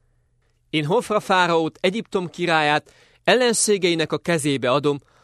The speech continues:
azoknak a kezébe, akik életére törnek, ahogyan Citkiját, Júda királyát is Nebukadnezor babilóniai király kezébe adtam,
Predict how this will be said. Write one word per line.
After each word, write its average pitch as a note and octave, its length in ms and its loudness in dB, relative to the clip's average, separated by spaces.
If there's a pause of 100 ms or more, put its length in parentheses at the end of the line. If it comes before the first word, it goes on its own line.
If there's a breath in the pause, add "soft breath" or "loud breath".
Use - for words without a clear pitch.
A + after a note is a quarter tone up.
(260 soft breath)
azoknak A3 460 0
a G3 40 -2
kezébe, E3+ 500 0
akik D3+ 320 -4
életére D3+ 600 0
törnek, D3+ 540 -4 (680)
ahogyan G3+ 300 2
Citkiját, G#3+ 680 -2
Júda A#3 260 -2
királyát D3 520 -2
is C#3+ 100 -6
Nebukadnezor E3 840 -2
babilóniai C#3+ 680 0
király C#3 380 -4
kezébe C3+ 460 -4
adtam, D3+ 420 -2